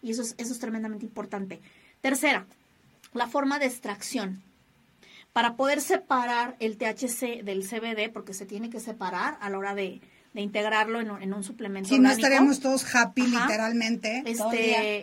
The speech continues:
Speaker 1: eh, se utiliza, hay dos formas de hacerlo, con solventes,
Speaker 2: Mm.
Speaker 1: que ese es el barato,
Speaker 2: Uf.
Speaker 1: ¿ok? O a través de gas, que se llama, es un proceso que se llama C O dos supercrítico. Obviamente es un proceso mucho más caro,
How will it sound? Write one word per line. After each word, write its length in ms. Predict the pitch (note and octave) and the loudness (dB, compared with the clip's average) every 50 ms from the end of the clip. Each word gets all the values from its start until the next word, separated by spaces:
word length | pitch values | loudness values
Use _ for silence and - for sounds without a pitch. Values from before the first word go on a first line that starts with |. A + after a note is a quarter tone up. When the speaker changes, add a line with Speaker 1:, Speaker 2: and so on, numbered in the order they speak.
| - - _ | -8 -12 _
Speaker 1:
eh, 380 | - A#3 A3+ A3+ A3+ A3+ A3 - A#3 | -6 -2 0 0 0 0 -2 -2 -4
se 160 | A3+ - C#4+ | -2 -2 -2
utiliza, 640 | C4+ - D#4 D4 D4 D4 C#4+ C4 D4+ C#4+ C#4+ C#4+ - - | -2 -2 -2 -2 0 0 2 4 6 4 4 4 2 0
hay 140 | B3+ C4 B3+ | 2 2 2
dos 160 | C#4 C4+ - | 2 0 0
formas 300 | - C4 B3+ B3+ B3+ B3 | -2 0 0 0 2 0
de 60 | C4 | 0
hacerlo, 440 | B3+ B3+ D#4 D4 C#4 C4+ A#3 G3 - | 0 0 0 0 0 0 -2 -4 -6
con 240 | - - A3+ A3 A3 | -6 -6 -4 -4 -4
solventes, 960 | A3+ - A3+ A3 A3 A3 B3 B3+ C4 C#4 B3+ G#4+ D5 - - - - F#3 E3 | -4 -4 -2 -2 -2 -2 0 0 0 0 -2 -4 -6 -6 -10 -14 -14 -14 -14
Speaker 2:
Mm. 60 | D#3+ D#3 D3 _ _ _ _ _ _ | -16 -16 -20 _ _ _ _ _ _
Speaker 1:
que 80 | - A3+ | -6 -4
ese 100 | A3+ B3 | -4 -4
es 60 | A#3+ | -2
el 160 | B3+ A3 G#3 | -2 -2 -2
barato, 320 | G3 F3+ F#3 F3+ F#3 F#3+ C4 | -2 -2 -4 -4 -2 0 0
Speaker 2:
Uf. 120 | E4 - - - - - - - - - - G3 | 0 0 -2 -10 -18 -20 -20 -20 -18 -10 -6 -4
Speaker 1:
¿ok? 300 | G3 G#3 B3+ F#4 A4 A#4 - _ _ _ _ - - - - - - - _ _ | 0 0 0 0 0 -2 -8 _ _ _ _ -20 -20 -20 -20 -20 -20 -20 _ _
O 400 | - D4 D4+ D#4 D#4 F#4 A#4 - | 4 6 8 8 8 6 6 2
a 100 | - B3+ | 0 -2
través 340 | - C4 B3 A#3+ B3+ B3+ A#3+ | 2 2 4 4 4 4 4
de 100 | B3+ C4 | 4 4
gas, 640 | B3 C#4 D4+ D#4+ D#4+ - - - - - - - - _ _ _ _ _ - _ _ | 4 6 4 4 4 0 -4 -6 -8 -10 -10 -12 -16 _ _ _ _ _ -20 _ _
que 80 | - C4+ | -8 -4
se 120 | B3 C4 | -4 -2
llama, 320 | A#3+ B3 A#3+ B3 B3+ B3+ B3+ B3+ | -2 0 0 2 2 2 2 0
es 100 | B3+ B3 | -2 -2
un 100 | D4 C4 | 0 0
proceso 260 | C4+ B3+ A#3+ C4 C4 | -2 -2 -4 -4 -6
que 100 | B3+ B3+ | -4 -4
se 60 | A#3 | -4
llama 240 | B3 A3+ A3+ A#3+ A#3+ | -2 -2 -2 -2 -2
C 200 | - - B3+ B3 | -2 0 0 0
O 120 | A#3+ A#3+ | 0 0
dos 160 | A3+ G#3+ G#3+ - | -2 -4 -4 -6
supercrítico. 800 | C#4 - - A#3 A3+ A#3 A#3 C#4+ D4 C#4+ C4+ C4+ A#3+ - - - - _ _ _ _ - - - - - | -6 -6 -4 -6 -6 -4 -4 -4 -4 -4 -4 -8 -14 -14 -18 -20 -20 _ _ _ _ -20 -20 -20 -14 -8
Obviamente 640 | A3 A#3 B3 D4 D#4 E4 E4+ E4+ E4+ E4 - D#4+ | -6 -4 -2 0 0 0 0 0 -2 0 0 0
es 100 | D4 - | -2 0
un 140 | D4+ C4 B3+ | -2 -4 -2
proceso 440 | C#4 C4+ C4 C4 B3+ A3+ - C4 A#3+ | -2 -2 -2 -2 -2 -2 -4 -4 -2
mucho 380 | A#3 B3 C#4+ E4+ E4 - E4 | -2 -2 -2 -2 -4 -4 -4
más 220 | D4+ C#4+ C#4+ C4+ - | -2 -2 -2 -4 -6
caro, 480 | - C4 A#3 A#3 A3+ A#3 D4+ G4 - | -4 -2 -2 0 0 0 -2 -2 -4